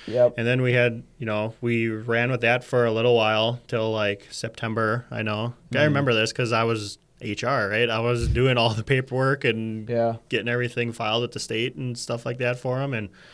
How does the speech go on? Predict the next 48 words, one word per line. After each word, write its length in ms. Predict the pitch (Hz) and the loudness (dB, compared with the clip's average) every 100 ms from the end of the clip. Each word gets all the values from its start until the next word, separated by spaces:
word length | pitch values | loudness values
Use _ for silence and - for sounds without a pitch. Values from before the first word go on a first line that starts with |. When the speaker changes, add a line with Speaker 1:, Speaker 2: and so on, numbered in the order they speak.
| - - - - - | -20 -20 -20 -16 0
Speaker 2:
we 120 | 127 | 4
had 100 | 139 | 4
a 60 | |
couple 300 | 139 131 151 | 4 2 4
that 260 | 135 127 131 - _ - | 4 2 -2 -10 _ -12
didn't 260 | 120 120 110 | -2 -2 0
work 200 | 113 120 | -2 0
out 180 | 113 113 | 0 0
in 80 | 110 | -2
between 340 | 110 117 110 | -4 -4 -4
there, 300 | 110 117 127 | -2 -2 -4
right? 400 | 127 104 107 165 | -4 -2 -2 -4
So, 140 | - - | -6 -4
Speaker 3:
Mm-hmm. 340 | 113 104 107 | -2 -2 -4
Speaker 2:
and 160 | 202 214 | -4 0
rightfully 340 | 202 185 185 | 2 2 0
so, 240 | 160 - 185 | -2 0 -2
'cause, 180 | 185 127 | -2 -2
I 40 | |
mean, 180 | 123 127 | -2 0
like, 240 | 120 113 - - - - _ | 0 -2 -6 -20 -20 -20 _
I 120 | 123 | 2
always 220 | 147 170 | 4 4
looked, 200 | 120 139 131 | 2 -2 -2
and 180 | 120 117 _ - 143 | -6 -6 _ -18 -2
one 120 | 147 | 0
of 60 | 185 | 2
my 100 | 196 | 2
biggest 260 | 190 180 | 2 0
concerns 340 | 151 135 143 151 | -2 0 0 2
was, 280 | 123 104 - _ _ - | 0 -2 -10 _ _ -6
how 240 | - 202 | 2 4
the 60 | 190 | 6
hell 160 | 139 143 | 6 4
are 120 | 135 | 4
we 120 | 123 | 2
gonna 140 | 127 117 | 0 -2
find 240 | 117 117 | -2 -2
employees 600 | 110 113 101 104 98 - _ | -4 -4 -2 -2 -4 -10 _
when 240 | - 110 107 | -10 -6 -4
we're 180 | 107 | -4
just 240 | 104 117 - | 0 -2 -2
a 60 | 107 | -4
little 220 | 107 107 | -2 -4
startup 420 | - 101 98 92 | -4 -2 -2 -2
business? 540 | 101 98 95 85 - - | -4 -4 -4 -4 -8 -6
Speaker 3:
Yeah. 80 | 101 | -4
Speaker 2:
Like, 240 | 98 101 | -4 -6